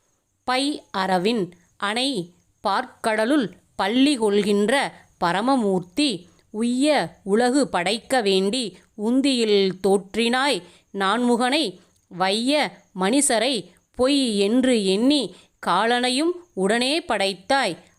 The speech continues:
ஐய, இனி என்னை காக்க வேண்டும் அரங்கத்து அரவணை பள்ளியானே" என்கிறார் பெரியாழ்வார்.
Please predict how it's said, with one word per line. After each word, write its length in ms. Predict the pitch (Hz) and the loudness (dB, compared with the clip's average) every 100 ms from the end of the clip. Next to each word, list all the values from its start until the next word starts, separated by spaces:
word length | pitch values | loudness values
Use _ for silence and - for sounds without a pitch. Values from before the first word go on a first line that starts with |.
| - | -8
ஐய, 560 | 165 190 214 240 269 277 _ _ | -4 -2 0 0 -2 -8 _ _
இனி 500 | 202 262 269 196 175 | -4 0 0 -2 -6
என்னை 520 | - 196 247 302 277 190 | -4 0 2 0 -2 -4
காக்க 440 | 196 190 - 247 | -4 -4 0 0
வேண்டும் 580 | 208 190 180 180 175 175 - - | 2 2 2 2 0 -6 -18 -8
அரங்கத்து 760 | 175 214 247 254 254 - 302 330 | -4 -2 0 -2 -2 -2 -2 0
அரவணை 640 | - 175 196 208 190 185 185 _ _ 190 | -2 -2 0 0 0 -2 -6 _ _ -6
பள்ளியானே" 760 | 180 180 175 170 165 180 165 - _ - | -2 0 0 0 0 0 -2 -10 _ -8
என்கிறார் 540 | 208 208 175 262 415 | -6 -2 -2 -4 -4
பெரியாழ்வார். 600 | 190 175 170 156 151 156 | -4 -2 0 0 -4 -6